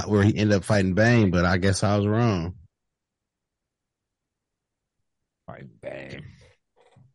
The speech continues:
Speaker 2: We're gonna see. Look, I got something loud going on, so I think I'm about to get up out of this thing. I got something y'all wanna throw on top before we, um,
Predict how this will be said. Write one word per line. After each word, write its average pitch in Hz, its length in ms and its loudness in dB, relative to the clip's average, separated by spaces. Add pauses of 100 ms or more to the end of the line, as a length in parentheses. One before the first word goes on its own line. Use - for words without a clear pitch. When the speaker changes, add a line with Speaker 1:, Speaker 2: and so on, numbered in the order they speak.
(580)
Speaker 2:
We're 85 80 -20
gonna 87 180 -18
see. 76 300 -16
Look, 92 340 -2 (1000)
I 85 60 -18
got 71 120 -20
something - 240 -20
loud 80 280 -4
going 65 260 -10
on, - 180 -12
so 117 260 -12 (540)
I - 40 -8 (520)
think 85 200 -14
I'm 104 80 -10
about 85 160 -12
to - 80 -20
get 69 160 -8
up 60 160 -6
out 98 160 2
of 62 80 -4
this 65 200 -4
thing. 67 360 -2 (640)
I 85 60 -6
got 80 120 -4
something 82 220 -6
y'all 78 120 0
wanna 78 180 -4
throw 90 220 -2
on 85 260 -6
top 98 300 -2
before 87 260 -6
we, 87 420 -8
um, 82 380 -6